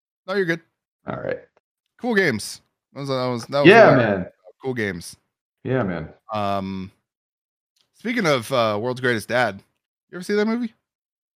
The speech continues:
Speaker 2: No.
Speaker 1: Really? Robin
Speaker 2: What's
Speaker 1: Williams?
Speaker 2: that? Oh, no, I didn't s-, I've never
Speaker 1: Oh,
Speaker 2: seen that.
Speaker 1: you should watch that movie today.
Speaker 2: Really?
Speaker 1: Yeah.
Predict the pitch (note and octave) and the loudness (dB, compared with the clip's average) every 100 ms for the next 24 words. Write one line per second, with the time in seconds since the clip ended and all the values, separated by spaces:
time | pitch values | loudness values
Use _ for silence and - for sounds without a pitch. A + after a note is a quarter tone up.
0 | _ B2+ D3 D#3 _ _ _ _ _ _ | _ -2 -2 -6 _ _ _ _ _ _
1 | _ _ _ - C#4+ F#4+ - _ _ _ | _ _ _ -6 -2 -2 -4 _ _ _
2 | _ _ D3+ F3+ G#3 C#4 F3+ F#3 - - | _ _ -4 0 2 2 0 0 -8 -18
3 | _ _ C#3+ E3+ E3+ A#2+ A#2 C#3+ C#3 G2+ | _ _ 4 8 8 6 4 6 6 4
4 | F#2 G2 A2 A#2+ A#2 G#2 - G#2+ G#2+ G#2+ | -2 -4 -4 -4 -6 -10 -8 -8 -6 -6
5 | G2 F#2+ G#2 F2 F2+ _ _ _ A2+ D3+ | -6 -8 -10 -12 -18 _ _ _ -8 -6
6 | - G2 G2 A#2 - F#2+ F#2 G2+ F2 D2+ | -6 -4 -4 -4 -8 -10 -10 -12 -12 -16
7 | _ _ - G2+ B2 G#3+ - - - _ | _ _ -16 0 4 6 4 0 -10 _
8 | _ _ F2 F2+ | _ _ -12 -12